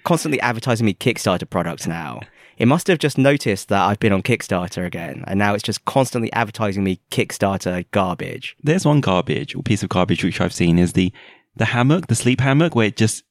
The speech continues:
Speaker 2: it's a hammock just for your head. Have you seen this?
Speaker 1: <laughs>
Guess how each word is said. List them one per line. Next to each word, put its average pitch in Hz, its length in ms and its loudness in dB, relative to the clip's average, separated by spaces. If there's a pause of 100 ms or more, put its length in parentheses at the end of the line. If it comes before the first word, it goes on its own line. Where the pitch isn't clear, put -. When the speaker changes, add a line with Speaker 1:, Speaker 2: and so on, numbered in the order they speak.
Speaker 2:
it's - 160 0
a 131 40 0
hammock 123 280 2
just - 220 0
for 117 100 4
your 107 220 6
head. 92 260 -6 (500)
Have 113 80 2
you 110 60 2
seen 120 220 4
this? 160 320 2
Speaker 1:
<laughs> - 40 -20